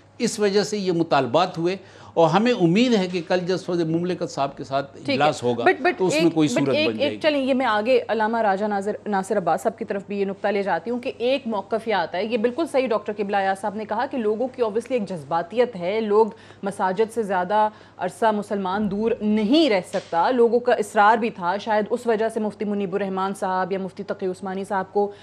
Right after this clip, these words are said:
Speaker 2: वो कहना पड़ा जो उन्होंने कहा मंगल को मीडिया से बात करते हुए। लेकिन, uh, on the other hand कुछ लोग ये भी कहते हैं कि ऐसे वक्त के अंदर फिर उन्हीं उलमा कराम की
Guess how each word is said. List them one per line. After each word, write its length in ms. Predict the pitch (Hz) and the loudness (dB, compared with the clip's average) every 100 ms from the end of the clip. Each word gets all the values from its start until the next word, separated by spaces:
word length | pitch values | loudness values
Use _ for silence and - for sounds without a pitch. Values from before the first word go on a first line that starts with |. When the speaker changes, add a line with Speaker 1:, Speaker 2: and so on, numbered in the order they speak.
| - - | -20 -2
Speaker 2:
वो 100 | 214 | 0
कहना 340 | 214 214 220 | 0 0 0
पड़ा 340 | 214 202 208 208 - - | 0 4 4 4 -6 -8
जो 120 | 180 | -2
उन्होंने 340 | 196 220 220 214 | 0 0 -2 -2
कहा 340 | 214 202 254 | 0 4 4
मंगल 360 | 220 196 190 202 | 2 0 0 0
को 320 | 202 226 240 | 4 4 4
मीडिया 300 | 185 202 196 | 0 -4 -2
से 120 | 202 208 | -2 0
बात 220 | 196 202 | 0 2
करते 260 | 226 - | 0 2
हुए। 140 | 240 302 - - - | 2 2 -6 -20 -4
लेकिन, 380 | 247 302 359 339 | -2 0 -2 -6
uh, 380 | - 240 247 247 | -4 0 2 2
on 140 | 254 | 2
the 200 | 262 277 | 2 2
other 180 | 277 269 | 2 -2
hand 200 | 262 269 | -4 -4
कुछ 220 | 294 - | -6 -6
लोग 160 | 277 175 | -6 -2
ये 120 | 196 | -2
भी 100 | 262 | -2
कहते 300 | 254 208 208 | -2 -2 -2
हैं 180 | 233 269 | -4 -4
कि 140 | 285 247 - 226 | -4 -6 -8 -4
ऐसे 340 | 233 - 359 | -4 -2 0
वक्त 320 | 220 196 - | 0 -4 -4
के 80 | 226 | -2
अंदर 260 | 196 208 254 | 0 0 -2
फिर 200 | 262 277 | -2 -4
उन्हीं 300 | 240 233 277 | -2 -2 0
उलमा 300 | 254 220 220 | 0 -2 -4
कराम 400 | 214 185 190 214 | -4 -4 -4 -6
की 280 | 220 247 | -6 -6